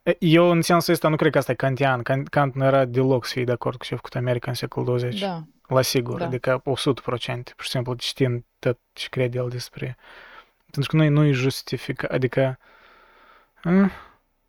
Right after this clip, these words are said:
Speaker 1: Doar, da, e greu de spus, de fapt. Poate unele
Speaker 2: Adică
Speaker 1: conflicte
Speaker 2: dacă
Speaker 1: în
Speaker 2: te
Speaker 1: care
Speaker 2: duci pentru, uh, human rights,
Speaker 1: Un context
Speaker 2: dacă privești
Speaker 1: clar.
Speaker 2: așa,
Speaker 1: Da,
Speaker 2: da,
Speaker 1: da.
Speaker 2: spre exemplu, la musulman, că nu se respectă drepturile omului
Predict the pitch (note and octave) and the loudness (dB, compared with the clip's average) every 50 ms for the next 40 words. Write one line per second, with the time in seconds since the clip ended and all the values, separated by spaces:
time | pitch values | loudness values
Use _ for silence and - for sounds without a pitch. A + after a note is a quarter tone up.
0 | _ _ _ _ _ _ _ _ _ _ _ _ _ _ _ _ _ _ _ _ | _ _ _ _ _ _ _ _ _ _ _ _ _ _ _ _ _ _ _ _
1 | - C4+ D3+ C#3 C#3 E3+ F#3 F3+ F3+ F3+ F3 D#3 E3 E3+ D#3+ C#3+ C#3+ C#3 C3+ E3 | -8 -6 -4 2 4 6 6 6 6 4 2 2 2 2 2 2 2 0 0 2
2 | F3 F3 D#3+ C#3+ B2 B2 - - - - C3+ B2+ B2+ - - - B2+ B2 - - | 2 4 4 2 0 -2 -8 -10 -12 -14 -14 -14 -12 -14 -14 -12 -12 -12 -8 -6
3 | C#3 C3+ C#3 - - D3 C#3 - D3+ D#3 D#3 D3+ D3 C3+ G3 A3 G3 A3 G3+ - | -6 -6 -4 -4 -2 -2 0 0 2 2 2 2 2 2 2 2 2 2 2 2
4 | A#3+ G#3 A3 G#3+ - G#3 G3 B2+ G#3+ G3 F3+ F3 E3+ F3+ G#3 A3+ B3+ C4 - - | 2 2 2 2 0 0 -2 0 0 0 0 0 -2 -4 -2 -2 -2 -2 -4 -6
5 | - - _ _ _ - G#3+ A3 A3+ A3+ A3 G3+ - - F#3 F#3 F#3+ F#3 F3+ F3+ | -8 -10 _ _ _ 0 0 2 2 0 -2 -4 -6 -8 -6 -4 -4 -2 -2 -2
6 | F3 F3 E3+ - - - - - F3+ F3 F3 E3+ E3+ E3 - - G3+ G3 F#3+ F3+ | -4 -4 -6 -8 -8 -6 -4 -2 0 0 2 0 0 0 2 2 4 4 4 2
7 | E3+ E3 D#3 D#3+ D#3+ D#3+ E3+ F3+ A3 A#3 - - - - _ _ _ _ _ _ | 2 0 2 2 4 4 4 4 2 0 0 -4 -14 -14 _ _ _ _ _ _
8 | _ _ _ _ _ _ _ _ - E3 D3 - E3+ E3 F#3 F3+ E3 F3 - - | _ _ _ _ _ _ _ _ 0 2 4 4 4 6 4 4 2 0 -2 0
9 | F3+ E3 D#3 C3+ C3 C3 F#3+ F#3 - - F#3+ E3+ E3+ F3 D3+ C#3+ C#3 C3+ C3+ C3+ | 4 4 6 6 6 4 2 0 0 0 0 0 0 0 -2 -2 -2 -4 -4 -6
10 | C3+ C#3 C#3 C#3+ G3+ F3 F3+ F3 F3+ F#3+ A3 - _ _ _ _ _ _ _ _ | -8 -8 -8 -4 -2 2 2 2 2 0 -4 -10 _ _ _ _ _ _ _ _
11 | _ - - - - - - - - G3+ G3 G3 - G3+ G3 F3+ - F#3+ F#3 F#3 | _ -20 -20 -20 -16 -12 -8 -2 0 2 2 2 2 0 -2 -2 0 2 2 2
12 | F#3 F#3 F#3 F#3 - - F3 F3 F#3 F#3 F#3 F3 F3 F3+ F3+ - F#3 E3+ F3+ - | 2 0 -2 -4 -4 -4 -2 -2 -2 -2 -2 -2 -2 -4 -2 -2 0 0 0 0
13 | - F#3 F3+ F3 - F3 E3 F3 F3+ F3 - - F3 F3 E3+ E3+ E3 E3 D#3+ D#3+ | 0 0 0 2 0 0 2 2 0 0 2 0 0 2 4 4 4 4 4 4
14 | - - F3+ F3+ F#3 F3+ F3 E3+ E3+ F3 F#3 G#3+ A#3 - | 4 4 4 4 2 0 0 -2 -2 0 0 0 -2 -4